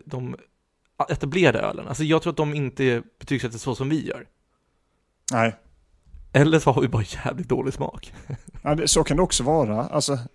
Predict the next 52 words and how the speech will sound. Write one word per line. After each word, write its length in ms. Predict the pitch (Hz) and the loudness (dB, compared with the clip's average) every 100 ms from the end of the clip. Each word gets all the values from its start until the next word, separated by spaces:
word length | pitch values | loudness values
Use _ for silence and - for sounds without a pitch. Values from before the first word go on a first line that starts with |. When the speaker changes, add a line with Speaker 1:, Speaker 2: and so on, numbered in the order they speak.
| _ | _
Speaker 2:
men 160 | 131 127 | -4 0
tre 180 | 143 | 2
komma 220 | - 143 135 | 2 2 2
en 120 | 233 | 2
tror 140 | 190 | 0
jag 80 | 180 | 0
tycker, 340 | 175 - - - | -2 -4 -14 -8
är 100 | 143 | -4
inte 180 | 135 | -2
det 80 | 156 | 0
ganska 240 | 170 - 123 | -2 -2 -2
bra 120 | 120 | -2
för 120 | 117 | -2
en 100 | 113 | 0
lager 400 | 107 95 95 123 | 0 0 -4 -6
egentligen? 360 | 156 135 117 127 _ _ _ _ _ _ _ - | -6 -10 -12 -14 _ _ _ _ _ _ _ 0
Generellt. 540 | 127 110 101 127 _ _ _ | 2 2 0 -4 _ _ _
Speaker 1:
Ja, 100 | - 135 | -10 -8
mycket 280 | 131 123 113 | -8 -10 -6
möjligt. 520 | 107 107 110 - - _ | -4 -4 -6 -12 -16 _
Alltså, 180 | 135 139 | -2 0
det, 140 | 135 - - _ | -2 -8 -16 _
det 120 | 143 | -4
jag 240 | 131 147 143 | 2 2 2
tycker 240 | 131 127 | -2 0
är 100 | 117 | 0
att 200 | 110 _ | -2 _
smak 400 | - 143 127 120 | -12 -2 -2 -2
är 40 | - | 0
subjektivt. 560 | 127 113 101 - - | -2 0 -6 -8 -6
Vad 100 | 120 | 0
du 100 | 131 | 0
tycker 220 | 117 117 | 0 -2
är 40 | 110 | -2
gott, 260 | 107 - | -2 -6
så 80 | - | -6
länge 180 | 123 117 | -4 -2
du 60 | 120 | -2
är 40 | |
konsekvent 580 | 117 101 - 120 107 - | -4 -8 -4 -4 -4 -8
med 280 | 120 120 - _ _ _ _ | -8 -8 -8 _ _ _ _
vilka 220 | 123 117 120 | -12 -6 -4
faktorer 440 | - 143 135 120 | -2 0 2 0
som 160 | 107 107 | 0 -2
gör 120 | 110 | 0
det 80 | 113 | 0
gott, 440 | - - - - _ _ _ | -2 -4 -20 -20 _ _ _
så 340 | - 120 113 110 - - | -10 -10 -10 -14 -16 -6
får 120 | 113 | -2
det 60 | 113 | 0
vara 120 | 127 | 0
så. 160 | - | -4